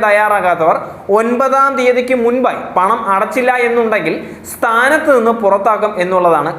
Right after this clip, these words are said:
കർശന നിർദ്ദേശം. ഏത് ഗ്രൂപ്പിന്റെ ഭാരവാഹിയാണെങ്കിൽ കൂടി ഗ്രൂപ്പ് നേതാക്കൾ വന്നാൽ പോലും അവരെ തിരിച്ചെടുക്കുന്ന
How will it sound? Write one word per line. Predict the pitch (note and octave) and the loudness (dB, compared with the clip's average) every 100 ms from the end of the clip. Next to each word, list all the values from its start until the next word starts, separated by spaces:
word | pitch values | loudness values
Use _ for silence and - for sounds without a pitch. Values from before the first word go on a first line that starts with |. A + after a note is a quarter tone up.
| E3+ | -4
കർശന | D#3 - E3 D3+ D3 | -2 -2 -2 -4 -6
നിർദ്ദേശം. | C3+ C#3 B2+ B2+ G3+ - - - - - - - - G#3 | -6 -4 -4 -6 -12 -14 -20 -20 -20 -20 -20 -12 0 2
ഏത് | C4 D4 E4+ | 4 2 2
ഗ്രൂപ്പിന്റെ | D4 D4 D4 C#4+ C4 | 2 2 2 2 2
ഭാരവാഹിയാണെങ്കിൽ | B3+ C4 B3+ C4 A#3+ A#3+ B3+ C4 A#3+ | 2 2 2 2 2 0 0 0 0
കൂടി | G#3+ C4+ | 0 0
ഗ്രൂപ്പ് | A#3+ B3 B3+ C4+ | 2 2 2 0
നേതാക്കൾ | B3+ B3 B3 B3+ A#3 | 2 0 2 0 0
വന്നാൽ | B3+ D#4+ D#4+ | 2 0 0
പോലും | B3 D3+ - - - E3+ | 0 0 -6 -12 -4 0
അവരെ | G3 A#3 - | 0 0 -2
തിരിച്ചെടുക്കുന്ന | A3+ C4+ A#3+ D4+ D4 | -2 0 0 0 0